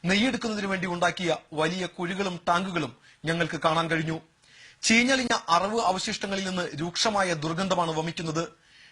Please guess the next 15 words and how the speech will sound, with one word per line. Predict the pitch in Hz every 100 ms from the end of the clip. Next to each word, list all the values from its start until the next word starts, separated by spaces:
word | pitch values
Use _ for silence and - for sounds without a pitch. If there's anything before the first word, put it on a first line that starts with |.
| _ 190
ടാങ്കുകളിലും | 185 190 202 202 190 180
കുഴികളിലും | 185 190 190 175 - 139
ദിവസങ്ങളോളം | 180 214 233 226 214 202 202
കിടന്ന് | 190 180 175 165
അഴുകിയ | 170 175 196
മാംസാവശിഷ്ടങ്ങളിൽ | 175 165 180 196 196 196 - 185 175
നിന്ന് | 175 165
രൂപപ്പെടുന്ന | 180 185 190 170 165 - - - - -
കൊഴുപ്പും | 208 - 196 131 - - 170
എല്ലുകളിൽ | 208 240 262 247
നിന്ന് | 226 202 185
ഊറ്റിയെടുക്കുന്ന | 196 233 220 202 190 175
മജ്ജയും | 165 151 185 165 - 156
വലിയ | 170 190 202
ചെമ്പുകളിലിട്ട് | - 180 185 208 190 175 170